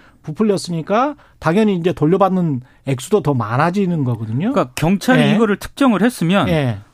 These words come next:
Speaker 2: 검찰에 넘겼을 거라고 당연히 생각을 했잖아요.
Speaker 1: 근데 공소장에는 없어요.
Speaker 2: 그러니까 한주-, 천준호 의원이 어제
Speaker 1: 음.
Speaker 2: 물었어요. 그거 계산을 했는데 계산해서 검찰에 송치를 했냐
Speaker 1: 예.
Speaker 2: 물으니까,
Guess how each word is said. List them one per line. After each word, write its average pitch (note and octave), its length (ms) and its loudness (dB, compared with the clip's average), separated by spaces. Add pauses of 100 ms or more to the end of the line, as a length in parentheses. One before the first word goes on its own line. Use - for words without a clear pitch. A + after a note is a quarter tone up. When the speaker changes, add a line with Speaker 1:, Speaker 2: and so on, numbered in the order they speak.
Speaker 2:
검찰에 G3+ 480 0
넘겼을 A3+ 640 4
거라고 D3+ 380 0
당연히 G3+ 340 2
생각을 G3 320 -2
했잖아요. B2 420 0
Speaker 1:
근데 - 160 -4
공소장에는 G#3 720 2
없어요. D#3 540 -2
Speaker 2:
그러니까 G3 160 -2
한주-, C4+ 400 2
천준호 D4+ 480 2
의원이 F3 420 2
어제 C#3+ 220 2
Speaker 1:
음. C3 80 2
Speaker 2:
물었어요. C3+ 680 2 (260)
그거 A#3+ 240 2
계산을 A3+ 460 2
했는데 A3 580 4 (480)
계산해서 B3+ 460 4
검찰에 A3 400 2
송치를 B3+ 340 2
했냐 A3+ 360 4 (100)
Speaker 1:
예. E3 100 2
Speaker 2:
물으니까, F#3+ 540 4